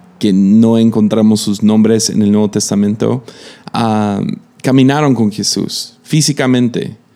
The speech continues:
conocían a Jesús, se rieron con Jesús, comieron con Jesús, ah, tuvieron, sí, ah, tuvieron cierta familiaridad con Jesús. Pero Pablo no.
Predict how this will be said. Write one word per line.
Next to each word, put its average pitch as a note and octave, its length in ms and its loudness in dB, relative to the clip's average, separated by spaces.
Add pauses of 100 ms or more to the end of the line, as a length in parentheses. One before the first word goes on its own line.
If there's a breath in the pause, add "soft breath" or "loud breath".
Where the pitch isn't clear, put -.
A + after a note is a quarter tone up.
(320)
conocían A#2+ 600 2
a A2+ 60 0
Jesús, - 440 -4
se A2 160 -2
rieron A#2+ 360 2
con G2+ 160 -2
Jesús, G2 380 -6
comieron A#2 560 2
con G#2 180 -2
Jesús, - 560 -8 (540 loud breath)
ah, G2+ 500 -2
tuvieron, A2+ 800 2 (800)
sí, C3 460 0 (140)
ah, F#2+ 440 -6 (1120)
tuvieron D3 420 2
cierta D3 400 -2
familiaridad A2 840 0
con G2+ 220 -6
Jesús. - 600 -8 (1160 soft breath)
Pero C3 300 0
Pablo C#3+ 340 0
no. B2+ 300 0